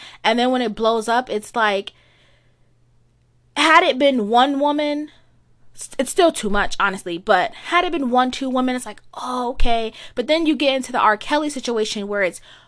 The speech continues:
women on women on women on women on women, and then it's like, "Whoa, this is a problem now because you kept doing this." You know what I mean? So,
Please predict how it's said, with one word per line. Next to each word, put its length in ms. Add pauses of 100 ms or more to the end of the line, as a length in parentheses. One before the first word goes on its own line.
(1120)
women 500
on 200
women 280
on 220
women 260
on 200
women 240
on 260
women, 420
and 160
then 100
it's 120
like, 160
"Whoa, 580
this 160
is 120
a 40
problem 640
now 460 (640)
because 640 (200)
you 280
kept 440
doing 300
this." 460 (180)
You 100
know 120
what 100
I 80
mean? 280
So, 520